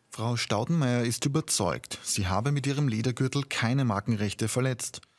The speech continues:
Sie recherchierte im Internet und stieß auf zahlreiche weitere Fälle,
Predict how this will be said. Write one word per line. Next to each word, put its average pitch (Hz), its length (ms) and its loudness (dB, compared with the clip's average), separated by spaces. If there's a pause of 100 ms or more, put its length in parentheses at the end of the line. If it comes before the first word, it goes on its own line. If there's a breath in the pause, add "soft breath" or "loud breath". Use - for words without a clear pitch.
(340 loud breath)
Sie - 180 -4
recherchierte 98 600 -2
im 95 100 2
Internet 147 480 0
und 156 140 0
stieß - 300 -2
auf 131 140 -2
zahlreiche 107 680 0
weitere 113 380 0
Fälle, 113 340 2